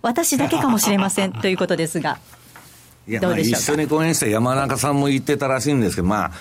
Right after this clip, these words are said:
Speaker 2: 言ってたんですけど、まあ、ボリンジャーバンドだけで変えてたら誰も苦労しないと。んで、まあ、二シグマの中に収まるっていうのは嘘なんですね。母集団のデータが百も二百もあったら、ベルカーブになるんですけど、標準偏差って。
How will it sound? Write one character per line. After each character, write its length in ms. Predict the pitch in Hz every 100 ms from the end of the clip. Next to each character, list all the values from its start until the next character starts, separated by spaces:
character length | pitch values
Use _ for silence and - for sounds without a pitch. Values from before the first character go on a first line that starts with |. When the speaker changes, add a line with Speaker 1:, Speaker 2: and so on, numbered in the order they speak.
| - - - -
Speaker 2:
言 100 | 101
っ 40 |
て 100 | 147
た 120 | 143
ん 60 | 113
で 80 | 82
す 40 |
け 80 | 82
ど、 80 | 78
ま 120 | 87
あ、 60 | 95
ボ 140 | 92
リ 120 | 135
ン 80 | 170
ジ 80 | 170
ャ 20 |
ー 40 | 170
バ 120 | 180
ン 60 |
ド 80 | 165
だ 80 | 104
け 80 | 90
で 100 | 85
変 140 | 101
え 20 |
て 140 | 107 131
た 100 | 107
ら 100 | 78
誰 240 | 73 95
も 120 | 127
苦 140 | 127 151
労 120 | 131
し 100 | 85
な 140 | 90
い 80 | 87
と。 260 | 69 73 73
ん 100 | 92
で、 80 | 107
ま 140 | 120
あ、 20 | 117
二 320 | 104 170 233
シ 140 | 247
グ 100 | 220
マ 140 | 214 123
の 40 |
中 200 | 98 92
に 80 | 92
収 400 | 90 95 107 190
ま 140 | 214
る 60 | 175
っ 20 |
て 80 | 104
い 20 |
う 40 | 78
の 60 |
は 120 | 92
嘘 200 | 135 -
な 120 | 220 117
ん 80 |
で 80 | 82
す 80 | 82
ね。 320 | 139 170 156 - - -
母 180 | 107 151
集 220 | 156 269
団 180 | 247 190
の 140 | 123 104
デ 180 | 117
ー 20 | 120
タ 200 | 127 123
が 200 | 135 110
百 340 | 113 135 240
も 140 | 214
二 140 | 120 120
百 240 | 160 165
も 140 | 151 101
あ 20 |
っ 80 | 107
た 140 | 120
ら、 340 | 95 95 85 69
ベ 140 | 101
ル 80 | 131
カ 180 | 131 147
ー 20 |
ブ 100 | 120
に 80 | 92
な 100 | 107
る 120 | 117
ん 40 |
で 80 | 92
す 80 | -
け 80 | 80
ど、 80 | 67
標 200 | 85 82
準 140 | 78
偏 140 | 82
差 120 | 73 65
っ 20 |
て。 220 | - -